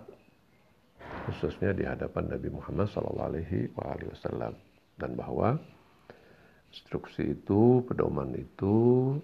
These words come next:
eh, aturan itu ada dua kategori. Yang pertama, ada mutaqaddum ala Allahi wa rasulih. Pertama adalah tidak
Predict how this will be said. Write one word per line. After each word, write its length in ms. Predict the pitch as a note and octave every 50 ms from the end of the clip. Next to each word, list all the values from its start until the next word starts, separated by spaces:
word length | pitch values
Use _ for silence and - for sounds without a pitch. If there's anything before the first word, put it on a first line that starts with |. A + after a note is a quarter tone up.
| - - - - _ _ _ _ _ _ _ _ - - - - - -
eh, 560 | - C2+ C2+ - - B1+ B1 - - - - - - -
aturan 400 | - - - - - C2+ B1 A#1+
itu 240 | B1 - - A#2 A2+
ada 320 | - - - - - - - - - _ _ _ _ _ _ _ _ _ _ _ _ _ _ _ _ _ _ _ _ _ - -
dua 160 | C2+ B1+ -
kategori. 640 | - - - - - - - - - - - - -
Yang 160 | C#2+ D#2+ F#2+
pertama, 560 | A2+ - - C#2+ - - - - - B2+ C#3 C#3 C3 - _ _ _ _ _ _ _ _ _ _ _ _ _ _ _ _ - - - - _ - _ _ _ _ _
ada 200 | - - B2 C3 C#3
mutaqaddum 720 | C3+ C3 - - - - - B2+ B2 A#2+ A#2 B2+ C3+ C3+ -
ala 240 | - E2+ D#2 D2
Allahi 400 | C#2 C#2 D2 E2+ G2 G#2+ A2 B2+
wa 160 | - - - -
rasulih. 800 | - - - - - - - - - - - - - - G1+ - - - - - _ _ _ _ _ _ _ _ _ _ _ _ _ _ _ _ _ _ _ -
Pertama 480 | - C#2 - - B1 B1 C#2+ F2 - - -
adalah 720 | - - - - - - - - D2+ E2+ F#2 G2+ G#2 G#2+ G#2+ - _ _ _ _ _ _ _ _ _ _ _ _ _ _ _ _ _ _ _ _ _ _ _ _ _ _ _ _ _ _ _ _ _ _ _ _ _ _ _ _ -
tidak 720 | - - - - - - _ _ - - - G#2 - -